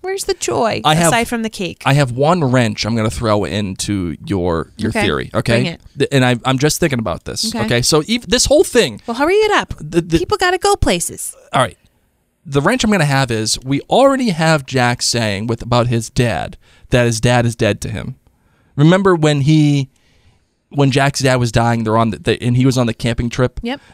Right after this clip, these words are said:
Speaker 2: And he was like, "I don't wanna talk to him. The guy's been dead to me for however many years."
Speaker 1: Yep.
Speaker 2: Why would he be able to say that about his dad and not Nikki?
Speaker 1: What do you mean?
Speaker 2: Why would he be able to say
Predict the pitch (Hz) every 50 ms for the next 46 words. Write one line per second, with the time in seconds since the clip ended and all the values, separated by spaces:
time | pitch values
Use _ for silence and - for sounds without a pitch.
0 | _ _ 240 226 117 104 123 123 123 117 - 113 113 110 - - 120 127 120 113
1 | 107 98 - - 92 - - - 104 101 98 107 117 113 113 - - 120 113 -
2 | 110 101 - - - 98 101 90 - - 87 80 80 78 76 - - - _ _
3 | - - 117 123 113 104 107 107 95 92 101 82 85 78 65 - 180 175 233 -
4 | - _ _ _ _ _ - - - _ _ _ _ _ _ _ - 131 127 135
5 | 160 208 254 262 254 240 220 202 196 165 165 180 185 175 151 143 143 143 139 143
6 | 139 131 127 120 123 - - - 131 120 120 117 107 120 117 117 117 110 107 -
7 | - 117 113 - 113 110 - 113 117 110 107 113 - 202 233 220 151 127 120 117
8 | - - - 120 120 113 117 104 92 - 104 107 98 - - 95 - - _ _
9 | _ _ _ _ _ _ _ _ _ _ 208 202 202 202 214 262 254 175 165 160
10 | - _ _ _ _ _ _ _ _ _ _ _ _ _ _ _ _ _ _ _
11 | _ _ - _ _ _ - - 127 131 143 160 175 175 180 151 147 143 143 131
12 | 127 120 113 - - 156 151 143 131 123 117